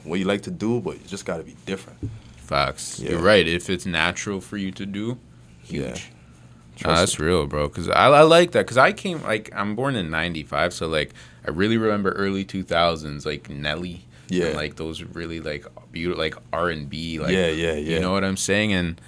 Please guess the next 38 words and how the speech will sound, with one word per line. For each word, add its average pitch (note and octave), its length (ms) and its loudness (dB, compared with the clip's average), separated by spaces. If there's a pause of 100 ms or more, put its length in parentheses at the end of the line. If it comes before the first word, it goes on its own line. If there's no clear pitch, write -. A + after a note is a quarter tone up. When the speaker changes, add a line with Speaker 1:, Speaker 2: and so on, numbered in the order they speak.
(340)
Speaker 2:
they A#2 80 -4
were B2 100 2
great, G2+ 480 -6
great G#2 280 -2
songs. F2+ 440 2
And F2 120 -2
I F2+ 80 0
feel G#2+ 160 -4
like G2+ 100 2
it F#2 140 -2
kinda G2 260 0
got D2+ 220 -2
lost F#2 420 -2
over A#2 260 -2
time. B2+ 380 -4
Speaker 1:
Yeah, A#1 240 -2
definitely. B1 540 -4
Speaker 2:
I F2+ 100 -4
think A2 180 -2
it G#2+ 60 0
might G#2+ 200 -2
be G#2 80 -8
coming G#2 340 -8
back C3+ 260 -4
a D2+ 80 -6
bit, C#2+ 240 -10
so D#2 160 -8
I'm D#2+ 140 -8
happy F2+ 180 2
Speaker 1:
Yeah, G2 80 4
it's, E2+ 120 0
Speaker 2:
that E2+ 80 2
Speaker 1:
it's E2 80 2
Speaker 2:
you're E2+ 60 0
Speaker 1:
coming F2 260 6
Speaker 2:
diving F#2 280 6
Speaker 1:
back. D#2 100 -6
Speaker 2:
in. C#2+ 60 -12